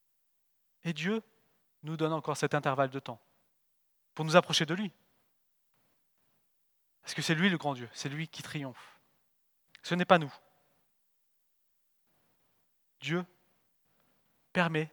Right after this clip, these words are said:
des fois des choses. Il laisse Nabuchodonosor, il l'a utilisé pour juger son peuple. Il n'a pas abandonné son peuple. Les Judeens sont déportés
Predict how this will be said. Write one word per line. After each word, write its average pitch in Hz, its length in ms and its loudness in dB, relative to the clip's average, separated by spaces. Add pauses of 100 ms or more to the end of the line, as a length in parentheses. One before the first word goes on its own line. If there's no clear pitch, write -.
des 143 100 -10
fois - 240 -10
des 139 120 -12
choses. 139 340 -14 (280)
Il 156 180 2
laisse - 420 6 (440)
Nabuchodonosor, 147 640 -2
il 143 220 0
l'a 180 240 6 (300)
utilisé 147 360 -6
pour 135 160 -8
juger 135 200 -12
son 139 140 -14
peuple. - 360 -14 (1000)
Il 147 60 -8
n'a 147 120 0
pas - 320 0
abandonné 147 420 0
son 160 160 -8
peuple. - 300 -2 (2500)
Les 185 80 6
Judeens 226 320 6
sont 190 280 -4 (180)
déportés 208 480 4